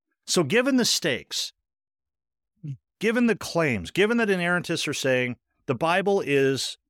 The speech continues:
not just a book, it is the words of God, it is absolutely authoritative, it has the answers for our shared public, political, social lives, our individual lives, our family lives,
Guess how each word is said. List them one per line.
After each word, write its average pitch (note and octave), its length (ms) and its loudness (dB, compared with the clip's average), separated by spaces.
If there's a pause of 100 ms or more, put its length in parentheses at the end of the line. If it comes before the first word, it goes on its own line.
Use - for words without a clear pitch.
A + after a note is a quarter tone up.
(340)
not E3 220 0
just - 180 -4
a G3 60 0
book, A#2+ 480 -2 (340)
it D#3+ 160 2
is D#3 220 2
the A#2+ 100 2
words D#3+ 480 0
of A#2 200 -8
God, G2+ 420 -2 (1300)
it C3 120 0
is B2 200 0
absolutely E3+ 640 0
authoritative, G#2+ 760 -2 (640)
it B2 140 -4
has D3+ 300 0
the D3 200 -4
answers F3 520 -2
for D3 180 -2
our C3+ 80 0
shared D3+ 360 -2
public, D3+ 380 -2
political, D3 540 -2
social C#3+ 480 -2
lives, C3+ 380 0
our G#2+ 100 -4
individual C#3+ 460 -2
lives, C3+ 340 0
our G#2 80 -6
family D3 380 -4
lives, C3 420 0